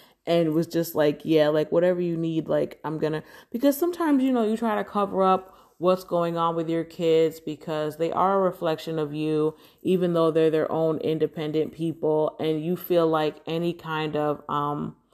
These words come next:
issue that your kids have is,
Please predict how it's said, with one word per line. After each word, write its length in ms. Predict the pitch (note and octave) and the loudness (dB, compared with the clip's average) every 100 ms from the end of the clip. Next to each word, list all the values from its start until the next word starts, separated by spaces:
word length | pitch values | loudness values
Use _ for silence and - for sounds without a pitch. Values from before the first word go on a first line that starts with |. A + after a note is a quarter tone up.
| _ _ _ _ | _ _ _ _
issue 420 | F#3 F#3 F#3 F#3 | 2 2 0 0
that 220 | E3 D3+ | 2 2
your 140 | D#3 D#3+ | 0 -2
kids 420 | - F#3 F3 E3+ | -2 -2 -2 -2
have 500 | - D3+ D3+ D3 D3 | -4 0 2 2 -2
is, 380 | - D#3+ D#3 D3+ | -2 0 0 -2